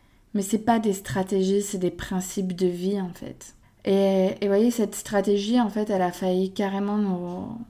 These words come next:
nous faire rompre. Parce que, voilà, lui avait en tête que pour, euh, bah, garder une nana, pour... Euh, il fallait faire le, le don juan, et il fallait se laisser désirer, et cetera. Mais pas du tout. Et en fait, à vouloir être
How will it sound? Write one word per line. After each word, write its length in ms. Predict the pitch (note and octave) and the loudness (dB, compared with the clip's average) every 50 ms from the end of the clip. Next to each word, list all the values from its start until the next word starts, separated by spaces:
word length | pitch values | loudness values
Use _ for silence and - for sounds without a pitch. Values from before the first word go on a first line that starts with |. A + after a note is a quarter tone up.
| A#3+ A#3+ B3+ A#3 | -10 -8 -6 -4
nous 140 | G#3 G#3 F#3+ | -4 -4 -4
faire 300 | G3 - F#3 F3+ F#3+ F#3+ | -2 -2 -2 -2 -2 -6
rompre. 360 | F3+ - - - - - _ _ _ _ _ | -8 -8 -10 -10 -14 -20 _ _ _ _ _
Parce 240 | - G3 F#3+ F#3+ - | -4 -2 -2 -4 -4
que, 120 | - A3+ A3 A3+ | -2 0 2 4
voilà, 240 | A3 F#3+ F3+ F3+ | 4 6 6 6
lui 220 | F#3 F#3+ G#3 B3 B3 | 4 4 4 4 4
avait 160 | A3 G#3 G3+ | 4 2 2
en 160 | G3 F#3+ F#3+ | 2 0 0
tête 260 | F#3+ G3+ G#3+ A#3 A3 | 0 0 0 -2 -2
que 120 | - - F#3+ | -2 -2 -2
pour, 360 | F#3 - - A3 G#3+ G#3+ G3 | -2 0 0 0 0 2 2
euh, 80 | F#3 F3+ | 2 2
bah, 180 | F#3 F#3+ F3+ | 2 2 2
garder 320 | F3 F#3+ F#3+ F#3+ F#3+ G#3 A3 | 2 2 0 2 4 4 4
une 120 | G#3+ G#3 | 4 4
nana, 480 | G3+ G3 F#3+ F#3 F3+ F#3 G3 G#3+ A3 A3 - | 4 2 2 2 2 2 2 0 -2 -2 -4
pour... 240 | G#3 G3 F#3+ F#3+ F#3 | -2 -2 0 2 0
Euh, 320 | F3+ F3 F3 F3+ F3+ F#3 F#3+ F#3 - - - - - - - _ _ | 0 0 0 -2 -4 -4 -6 -8 -12 -18 -20 -20 -20 -20 -20 _ _
il 40 | - | -2
fallait 200 | - G3 F#3+ G3 | 2 4 4 6
faire 220 | F#3+ G#3 G3 F#3+ | 4 4 2 4
le, 200 | F#3+ F#3+ F#3 F3+ | 4 4 4 4
le 120 | F3+ F#3+ F#3 | 4 4 2
don 220 | F#3+ G3+ G3 F#3+ | 4 2 2 0
juan, 640 | F#3 F#3 G3 F#3+ F#3 F3+ F3+ F#3 F#3+ G3 G#3 G#3 G#3 | 0 0 -2 -2 0 0 0 -2 -2 -2 -2 -2 -2
et 100 | F#3+ F#3 F#3 F#3+ G3 - | -2 -4 -4 -4 -6 -8
il 60 | - | -8
fallait 220 | - G#3+ - G3+ F#3+ | -6 -4 -4 -4 -4
se 140 | - - | -2 -2
laisser 220 | G#3 G3 F#3+ - G3 | -2 -2 -2 -2 0
désirer, 680 | F#3 F#3 F#3+ F#3+ - F#3+ F#3 F#3 F#3 F3+ F3+ F#3 F#3+ | 2 2 2 2 2 0 2 2 2 0 0 0 0
et 60 | F#3 F#3 | -2 -4
cetera. 440 | - - - G3 F#3 F#3 - - - - _ _ _ | -6 -10 -10 -8 -8 -8 -8 -12 -14 -18 _ _ _
Mais 120 | - - - _ | -20 -20 -20 _
pas 160 | - F#3+ F#3+ F#3 | -14 -12 -12 -12
du 160 | - - - | -14 -18 -20
tout. 140 | - - - - - - _ _ _ _ - - - - - - - - - - - - - | -20 -20 -20 -20 -20 -20 _ _ _ _ -20 -20 -20 -20 -20 -20 -20 -20 -20 -20 -20 -6 -2
Et 80 | G#3+ G#3 | 0 2
en 100 | G#3 G#3 | 2 2
fait, 300 | - B3+ C4+ C4+ - B3 A3 - | 2 2 2 2 2 -2 0 2
à 100 | G3+ G3 | 2 4
vouloir 420 | G3+ A3 A3+ A3+ A3+ A3+ A#3 A#3 A3+ A3+ G#3+ - A3+ | 6 6 6 6 6 6 4 2 0 -2 -4 -2 -2
être 260 | A3 A3 - - | -2 -2 -2 -6